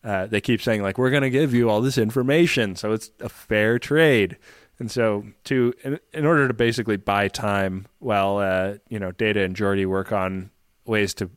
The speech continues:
defeat their, the planetary shielding and beam the kids up, uh, Picard agrees to, uh, negotiate with them and, um,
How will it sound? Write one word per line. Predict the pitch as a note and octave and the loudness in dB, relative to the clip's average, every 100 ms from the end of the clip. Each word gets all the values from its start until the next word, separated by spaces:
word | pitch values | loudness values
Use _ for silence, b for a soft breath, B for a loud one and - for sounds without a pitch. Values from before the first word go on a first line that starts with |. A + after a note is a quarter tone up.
| _ _ _ - | _ _ _ -14
defeat | G#2+ - A2 - | -8 -2 -2 -2
their, | G#2 G2 F#2+ A2 | -4 -2 -4 -6
the | A2+ G2 F#2+ | -6 -4 -6
planetary | - A2 G2+ F#2+ A2 F#2 | -4 -2 -2 -2 -4 -4
shielding | - A2+ G#2+ G#2 F#2+ F#2 | -2 0 0 0 -4 -6
and | F#2 F#2 - | -12 -12 -6
beam | A2+ G2+ | -6 -4
the | F#2 | -6
kids | G#2 G#2+ G2 | -2 -2 -2
up, | F#2+ F2 - B B B B - | -4 -6 -14 B B B B -6
uh, | A2+ F#2 | -2 -2
Picard | F2+ A2 - A2+ A2+ | -2 -4 0 2 2
agrees | G#2+ F#2+ A2 G#2 - | 0 -2 0 0 -2
to, | A#2 G#2 F#2+ F#2+ A2+ _ _ - | -4 -2 0 -2 -8 _ _ -12
uh, | A#2 G2 F#2 | -8 -6 -6
negotiate | G2 G#2+ G#2 - G2 F2 | -4 -2 -2 -2 -4 -6
with | F2+ | -10
them | - F#2 F2 F#2+ - _ | -8 -8 -8 -14 -20 _
and, | G#2 F#2 F#2 | -10 -10 -4
um, | G2+ F#2+ F#2 | -2 -2 -4